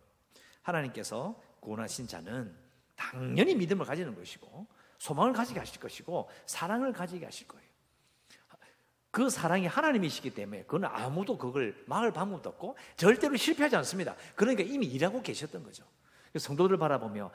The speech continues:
한 사람 한 사람 정말 중요하게 생각해야 합니다. 하나님 일하십니다.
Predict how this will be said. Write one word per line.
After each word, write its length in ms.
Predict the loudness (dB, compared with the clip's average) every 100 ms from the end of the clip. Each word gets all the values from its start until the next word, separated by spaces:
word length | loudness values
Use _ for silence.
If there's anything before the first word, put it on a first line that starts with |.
| -14
한 140 | -8 -4
사람 220 | -2 -4
한 80 | -4
사람 300 | -2 -2 -4 -14 -16
정말 260 | -10 -10 -10
중요하게 960 | -10 -6 -4 -4 -4 -6 -6 -10 -12
생각해야 560 | -16 -18 -18 -18 -18 -18
합니다. 280 | -20 _ _ _ _ _ _ _ _ _
하나님 280 | -8 -6 -6
일하십니다. 580 | -8 -12 -12 -14 -16